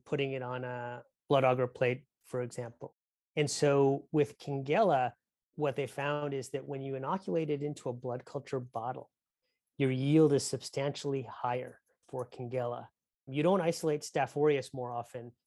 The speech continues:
than you do from regular culture. But because the blood culture bottles are a nutrient-rich medium, you tend to isolate Kingella more often than you do in conventional culture plates. And kids younger than three years of age,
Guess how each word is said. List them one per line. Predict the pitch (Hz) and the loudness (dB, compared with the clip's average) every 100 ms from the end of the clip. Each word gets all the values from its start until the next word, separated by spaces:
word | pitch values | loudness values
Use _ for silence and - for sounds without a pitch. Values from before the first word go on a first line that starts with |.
| _ | _
than | 143 | -6
you | 131 | -6
do | 123 123 | -6 -8
from | - 123 | -6 -6
regular | 120 123 120 | -4 -4 -4
culture. | 120 - 120 - 120 - _ _ | -6 -10 -10 -8 -8 -8 _ _
But | 143 127 | 0 2
because | 139 - 151 151 - | 0 4 4 4 2
the | 135 | -4
blood | 135 135 139 | 0 0 0
culture | 147 - | -4 -4
bottles | 127 127 131 139 131 | -2 -2 -2 -2 -4
are | 123 | -4
a | 123 | -4
nutrient-rich | 131 139 - 139 139 131 127 - | -6 -6 -6 -6 -4 -6 -6 -4
medium, | 131 143 226 240 _ _ _ | -2 0 0 -2 _ _ _
you | 147 | -4
tend | 135 147 135 | -2 -2 -2
to | 135 - | -4 -2
isolate | 135 - 139 127 | -4 -2 -2 -2
Kingella | - 135 127 135 147 139 120 - _ | -6 -8 0 2 4 4 0 -6 _
more | 143 143 | 0 2
often | 131 127 - 131 | 2 0 -4 -10
than | 123 | -8
you | 123 | -8
do | 123 127 | -8 -8
in | 120 | -8
conventional | - 120 120 123 - 120 | -8 -8 -6 -6 -6 -6
culture | - 123 - 120 - | -4 -6 -4 -6 -6
plates. | - 123 - - - _ - | -6 -6 -6 -14 -16 _ -2
And | 139 131 | 0 0
kids | - 180 131 | 4 4 6
younger | 135 143 180 175 160 | 4 6 8 8 8
than | 139 139 135 127 | 6 2 0 -4
three | - 151 | -6 -4
years | 139 139 127 | -2 -2 -2
of | 123 123 | -4 -2
age, | 135 139 135 - | 0 0 -2 -12